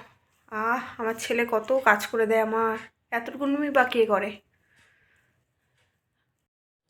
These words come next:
একজন এখনো খেলে যাচ্ছে, ওর খেলা শেষ হচ্ছে না, আর আরেকজন হলো মশারি টাঙাচ্ছে। ফ্রেশ হয়ে গেলাম।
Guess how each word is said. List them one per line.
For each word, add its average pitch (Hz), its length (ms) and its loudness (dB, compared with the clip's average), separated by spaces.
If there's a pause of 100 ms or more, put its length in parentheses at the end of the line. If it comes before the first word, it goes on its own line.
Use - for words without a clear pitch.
(480)
একজন 240 480 6
এখনো 254 320 8
খেলে 247 300 10
যাচ্ছে, 226 280 6
ওর 240 80 4
খেলা 226 300 6
শেষ 214 280 4
হচ্ছে 202 280 2
না, 202 200 0 (420)
আর 202 200 -2 (100)
আরেকজন 226 520 6
হলো 247 500 6
মশারি 240 400 4
টাঙাচ্ছে। 185 560 -2 (960)
ফ্রেশ 277 260 2
হয়ে 285 120 2
গেলাম। 262 380 2